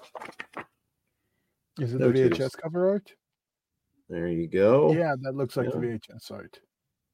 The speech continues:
Speaker 1: Very
Speaker 2: And,
Speaker 1: cool.
Speaker 2: uh, the back is the same,
Speaker 1: Right,
Speaker 2: obviously,
Speaker 1: yeah,
Speaker 2: again.
Speaker 1: yeah.
Speaker 2: And you get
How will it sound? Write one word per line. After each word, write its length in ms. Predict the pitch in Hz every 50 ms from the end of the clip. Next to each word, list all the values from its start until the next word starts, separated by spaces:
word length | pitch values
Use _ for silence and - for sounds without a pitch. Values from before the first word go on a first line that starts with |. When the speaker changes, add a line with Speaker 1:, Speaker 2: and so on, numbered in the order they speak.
| _ _ _ _ _
Speaker 1:
Very 120 | - - 90
Speaker 2:
And, 220 | 92 90 90 87
Speaker 1:
cool. 100 | 85 82
Speaker 2:
uh, 40 | 76 - _ _ _ _ _ _ _
the 100 | 92 98 82
back 360 | 73 82 78 76 73 - -
is 140 | 80 - -
the 100 | 76 76
same, 380 | - - - 76 73 76 73
Speaker 1:
Right, 100 | 73 71
Speaker 2:
obviously, 500 | 73 76 71 76 76 - - 85 76 76
Speaker 1:
yeah, 100 | - 107
Speaker 2:
again. 180 | - 78 76 73
Speaker 1:
yeah. 60 | - - - _ _ _ _ _ _ _ _ - - - - _ -
Speaker 2:
And 600 | 82 92 92 90 90 90 87 87 87 87 82 82
you 140 | 92 95 92
get 920 | 85 95 95 92 92 90 90 90 - _ - - - - - - - -